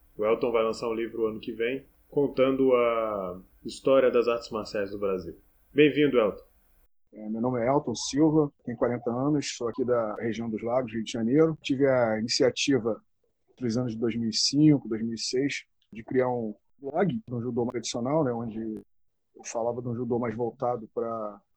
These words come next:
Speaker 2: né, autodefesa, enfim, sem característica ali do, do judô olímpico.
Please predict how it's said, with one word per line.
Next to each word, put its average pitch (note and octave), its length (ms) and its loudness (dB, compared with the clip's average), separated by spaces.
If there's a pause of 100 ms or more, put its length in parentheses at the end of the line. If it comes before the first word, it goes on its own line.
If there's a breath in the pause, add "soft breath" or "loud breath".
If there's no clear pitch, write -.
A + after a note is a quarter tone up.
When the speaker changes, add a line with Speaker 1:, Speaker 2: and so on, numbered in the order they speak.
Speaker 2:
né, B2 100 -10
autodefesa, A2+ 1120 0
enfim, A#2+ 440 -6 (580)
sem - 240 -8
característica C3+ 600 0
ali B2 120 -4
do, A#2+ 540 -8 (300)
do A2+ 100 -10
judô B2+ 200 -2
olímpico. B2+ 300 0